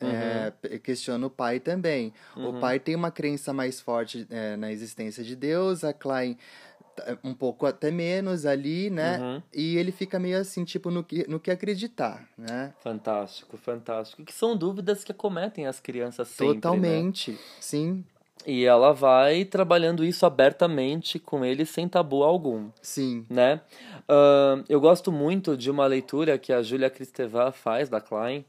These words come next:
Speaker 1: no livro O Gênio Feminino, A Vida, a Loucura, as Palavras,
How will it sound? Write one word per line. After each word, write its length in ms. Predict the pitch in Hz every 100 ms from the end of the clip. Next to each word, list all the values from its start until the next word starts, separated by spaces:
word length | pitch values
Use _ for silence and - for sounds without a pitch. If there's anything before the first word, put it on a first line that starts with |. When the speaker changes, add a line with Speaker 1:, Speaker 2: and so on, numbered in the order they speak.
| _ _ _ -
Speaker 1:
no 100 | 120
livro 460 | 117 120 123 113 123
O 80 | 117
Gênio 320 | 117 127 139
Feminino, 760 | - 120 113 110 131 147 147 -
A 120 | 120
Vida, 340 | 107 131 127
a 20 |
Loucura, 420 | 117 113 - 123 113
as 100 | -
Palavras, 800 | 110 107 117 135 147 156 -